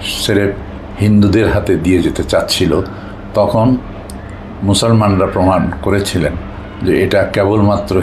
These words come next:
হিন্দুদের বসবাসের জায়গা না, এখানে মুসলিম নামে একটি জাতি আছে, টু নেশন থিওরি বলে এটাকে, দ্বিজাতি তত্ত্ব।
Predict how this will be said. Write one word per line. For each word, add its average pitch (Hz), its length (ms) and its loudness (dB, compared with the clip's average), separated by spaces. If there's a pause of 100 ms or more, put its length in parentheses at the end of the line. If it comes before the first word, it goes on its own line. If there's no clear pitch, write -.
হিন্দুদের 87 420 0 (540)
বসবাসের 87 560 0
জায়গা 90 320 2
না, 113 160 2 (360)
এখানে 95 300 0
মুসলিম 104 520 4
নামে 90 260 2
একটি 78 220 -2
জাতি - 380 0
আছে, - 240 -8 (600)
টু 104 160 2
নেশন 98 440 2 (340)
থিওরি 95 380 2
বলে - 200 -4
এটাকে, - 360 -8 (540)
দ্বিজাতি 95 640 2
তত্ত্ব। - 420 -2